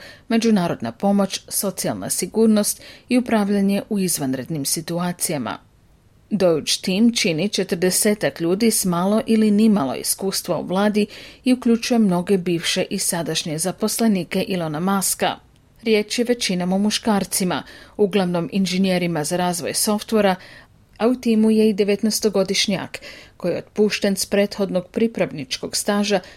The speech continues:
zbog odavanja povjerljivih informacija konkurentu. Tim je do sada dobio neviđene ovlasti u Bijeloj kući.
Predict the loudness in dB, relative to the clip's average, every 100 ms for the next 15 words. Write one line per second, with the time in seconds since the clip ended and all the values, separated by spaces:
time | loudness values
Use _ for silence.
0 | -12 -4 0 0 0 2 2 0 0 0
1 | 2 0 0 -4 -6 -8 -6 -4 -2 -2
2 | -4 -6 -8 -8 -10 -6 -4 -2 -2 -2
3 | -4 -6 -12 _ _ _ -6 0 2 2
4 | -2 0 0 0 2 2 4 4 4 2
5 | 2 0 -2 -4 -2 -2 0 0 0 0
6 | 0 0 -2 0 -2 -2 0 0 0 -2